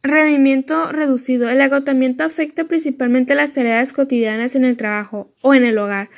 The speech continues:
Cuando en el trabajo principal de alguien consiste en cuidar a los miembros de familia, los individuos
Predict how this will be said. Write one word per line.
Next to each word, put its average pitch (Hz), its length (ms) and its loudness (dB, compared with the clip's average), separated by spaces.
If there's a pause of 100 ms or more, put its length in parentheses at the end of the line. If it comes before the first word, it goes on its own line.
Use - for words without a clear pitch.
(340)
Cuando 269 540 2 (220)
en 269 140 4
el 285 120 4
trabajo 277 400 0
principal 254 560 -6
de 254 120 0
alguien 262 500 -2
consiste 247 540 -2
en 269 80 4
cuidar 233 360 0
a 247 120 2
los 240 160 0
miembros 220 320 -4
de 262 100 4
familia, 247 540 0
los 277 180 2
individuos 254 800 2